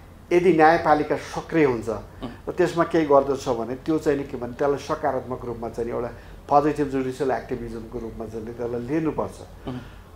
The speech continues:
Speaker 1: तर नितान्त एउटा के भने कुनै व्यक्ति चाहिँ नि तपाईँको चाहिँ नि भनौँ न सरुवा बढुवा अथवा कोही पदमा नियुक्ति हुने विषयहरू चाहिँ नि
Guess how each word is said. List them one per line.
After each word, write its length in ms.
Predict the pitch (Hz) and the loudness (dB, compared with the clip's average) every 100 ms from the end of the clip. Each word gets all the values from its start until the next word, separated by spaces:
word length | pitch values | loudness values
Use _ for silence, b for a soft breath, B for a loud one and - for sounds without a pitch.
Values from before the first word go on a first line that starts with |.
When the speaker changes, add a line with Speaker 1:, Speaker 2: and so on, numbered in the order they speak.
| - | 4
Speaker 1:
तर 140 | 233 226 | 4 6
नितान्त 480 | 190 208 240 269 | 4 6 6 6
एउटा 240 | 262 226 220 | 4 6 4
के 140 | 214 | 4
भने 160 | 214 220 | 0 0
कुनै 260 | 208 202 202 170 - - 147 | -2 0 0 -2 -4 -6 2
व्यक्ति 280 | 180 185 208 | 2 2 0
चाहिँ 220 | 202 185 | 2 2
नि 120 | 202 | 2
तपाईँको 380 | 196 175 180 190 | 0 0 0 0
चाहिँ 200 | 180 180 | 2 0
नि 280 | 185 180 160 - - | 2 0 -2 -6 -2
भनौँ 360 | 147 175 160 165 | 0 2 0 -2
न 40 | |
सरुवा 360 | 175 160 165 170 | 4 4 6 6
बढुवा 360 | 165 160 165 | 6 6 6
अथवा 280 | 175 139 170 | 4 2 -2
कोही 220 | 165 165 | -2 -2
पदमा 520 | 160 160 156 160 175 147 123 147 151 | 0 2 2 4 2 2 -4 -8 -6
नियुक्ति 360 | 151 165 151 180 | -2 -2 -2 -2
हुने 240 | 139 131 | -2 0
विषयहरू 540 | 156 151 147 151 131 135 | 0 -2 2 4 4 2
चाहिँ 200 | 139 143 | -2 -2
नि 160 | 180 | -4